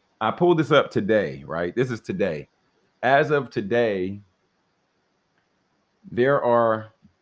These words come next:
four million sixty-two thousand four hundred and fourteen current podcasts that are listed, you know, on your Apples and all that out there. Okay, so four million, right?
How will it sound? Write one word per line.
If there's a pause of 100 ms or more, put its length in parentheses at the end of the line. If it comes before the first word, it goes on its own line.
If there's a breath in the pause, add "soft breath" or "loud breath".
(240)
four
million (1300)
sixty-two
thousand (600)
four
hundred
and
fourteen
current
podcasts
that
are
listed,
you
know,
on
your
Apples
and
all
that
out
there.
Okay,
so
four
million,
right?